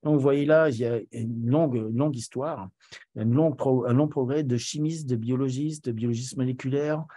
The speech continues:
euh, de, de, d'échecs, d'erreurs, et cetera. C'était extrêmement compliqué de, de, de, de, de démodifier, de, de développer toutes ces molécules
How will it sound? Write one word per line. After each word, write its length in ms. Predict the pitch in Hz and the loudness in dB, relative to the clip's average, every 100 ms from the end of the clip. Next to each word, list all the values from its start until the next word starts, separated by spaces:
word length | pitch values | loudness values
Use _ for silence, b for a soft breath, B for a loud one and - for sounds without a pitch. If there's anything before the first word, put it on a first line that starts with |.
| B B B | B B B
euh, 100 | 123 | 0
de, 280 | 120 120 117 | 2 2 2
de, 340 | 117 117 113 107 | 2 0 -2 -4
d'échecs, 680 | 110 117 127 123 147 160 | -8 -4 -4 -2 -2 -2
d'erreurs, 520 | 131 117 127 151 151 143 | -2 -2 0 2 2 -2
et 60 | |
cetera. 420 | 131 123 127 139 | -4 -6 -6 -6
C'était 400 | 131 120 117 107 - | -6 -6 -4 -6 -6
extrêmement 460 | 135 - 127 131 | -8 -4 -2 -2
compliqué 560 | 135 127 135 147 143 131 | -2 -6 -6 -6 -4 -2
de, 320 | 120 113 110 B B B | -2 -2 -6 B B B
de, 380 | 123 117 110 110 | -6 -2 -2 -2
de, 240 | 107 110 101 | -4 -4 -6
de, 160 | 104 | -8
de 160 | 110 117 | -6 -4
démodifier, 720 | 110 117 123 117 117 135 131 | 0 2 4 2 -2 -4 -4
de, 320 | 117 110 107 | -4 -4 -6
de 240 | 101 104 113 | -8 -8 -6
développer 680 | 110 123 123 127 - 151 | -2 -2 0 -2 -2 -6
toutes 180 | 143 123 | -6 -8
ces 100 | - | -6
molécules 480 | 113 107 - 147 139 | -4 -6 -8 -8 -10